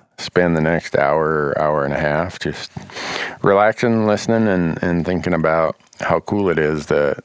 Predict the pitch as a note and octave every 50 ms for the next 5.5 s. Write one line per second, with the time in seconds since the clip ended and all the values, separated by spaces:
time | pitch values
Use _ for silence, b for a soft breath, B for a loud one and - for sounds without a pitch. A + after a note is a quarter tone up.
0 | _ - F2+ D#2+ D#2 D2+ D2 - E2+ D#2+ - D2 C#2+ C#2+ D2 - - E2+ D2+ D2+
1 | D2 D2+ D#2 D#2 D2 D2 D2+ - D#2+ D2+ D2+ D2+ D2 D#2+ - - - D2 C#2+ D2+
2 | D2+ C#2+ C2+ C2 C2+ C#2 C2 C2+ C#2+ - - E2+ D#2 - - - B1+ A#1 - -
3 | - - - - - - - - - - - - - - - - - - _ B
4 | B B B B B B B B B B B B B - G#2+ G#2+ A2 G#2+ G#2+ C3+
5 | D3+ - - - A#2 G#2+ G2 F#2 F2